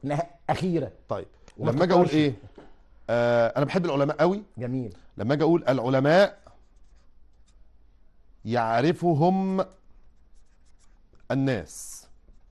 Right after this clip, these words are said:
Speaker 2: أو يقدرهم الناس"، ماشي؟ آه، ولادنا ساعات بيطلعوا دي، يقول لك: "أنت قلت في ضمير"، وهم ده بيعود على العلماء.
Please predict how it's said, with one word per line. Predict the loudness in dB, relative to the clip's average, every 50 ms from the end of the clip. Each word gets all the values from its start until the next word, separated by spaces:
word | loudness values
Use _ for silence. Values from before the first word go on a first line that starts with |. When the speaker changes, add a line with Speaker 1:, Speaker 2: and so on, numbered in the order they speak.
| _ _ _ _ -20 -20 -20 -16 -10 -8
Speaker 2:
أو | -6 -4
يقدرهم | -4 -6 -4 -4 -6 -4 0 2 2 2 2 2 0
الناس"، | -2 -2 -4 -6 -8 -12 -18 -20 -20 -20 -20 -20 -20 _ _ _ _ _ -20 -20 -20 -20 -20 -20 _ _ -20 _ -6 -4
ماشي؟ | -4 -4 -4 -8 -10 -12 _ -20 -20 -20 -20 -20 -20 -20 -20 -20 _ _ -20 -20 -14 -8
آه، | -4 -2 -2 0 0 0 -2 -2 -4 -6 -8 -10 -10 -12 -12 -14 -14 -16 -18 -10 -4
ولادنا | 0 4 4 4 4 6 4 2
ساعات | 2 4 2 2 2
بيطلعوا | 2 2 0 2 2 4 6 6 6 6 6 4
دي، | 2 0 -2 -2 -6 -10 _ _ -20 _ -10 -6
يقول | -2 0 0
لك: | 0 0 -2
"أنت | -6 -4
قلت | -4 -4 -4 -4 -4
في | -6 -4
ضمير"، | -2 -2 -2 -2 -2 0
وهم | 0 -2 -2 -2 -2
ده | -2 -2
بيعود | 0 0 -2 0
على | -2 -2 -2 -4
العلماء. | -4 -6 -6 -8